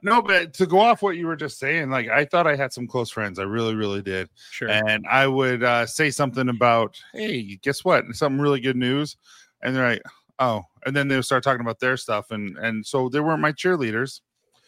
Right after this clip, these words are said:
Speaker 1: And I'm trying to be their cheerleaders and that type of thing. And then, uh, so I've learned really close. I'm like, "Okay, they don't care."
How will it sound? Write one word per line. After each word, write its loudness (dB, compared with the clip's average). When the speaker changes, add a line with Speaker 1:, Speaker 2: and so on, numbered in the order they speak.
Speaker 1:
And -2
I'm 0
trying 0
to -6
be -4
their 2
cheerleaders -8
and -6
that -6
type -10
of -10
thing. -8
And -6
then, -4
uh, -4
so 0
I've 2
learned 0
really 0
close. -2
I'm -2
like, -2
"Okay, -2
they 0
don't 0
care." -4